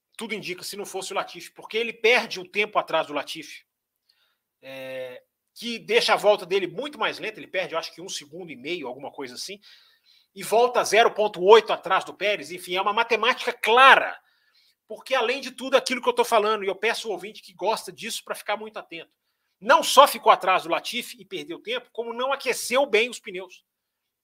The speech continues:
Perdeu um momento crucial de fazer uma volta mais solta e conseguir aquecer o pneu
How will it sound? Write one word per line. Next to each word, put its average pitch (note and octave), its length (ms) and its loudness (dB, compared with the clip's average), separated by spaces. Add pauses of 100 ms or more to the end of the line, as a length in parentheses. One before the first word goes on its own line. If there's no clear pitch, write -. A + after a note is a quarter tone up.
(120)
Perdeu G#3 400 -2
um C4 80 0
momento A#3 340 0
crucial A#3+ 720 6
de D#3 240 -16 (260)
fazer F3+ 300 -2
uma C4 140 2
volta F3+ 260 -4
mais F3+ 380 0
solta - 760 0 (380)
e F3+ 60 -20
conseguir A#3+ 520 -10
aquecer A3+ 400 -8
o A3+ 60 -8
pneu G#3+ 420 -10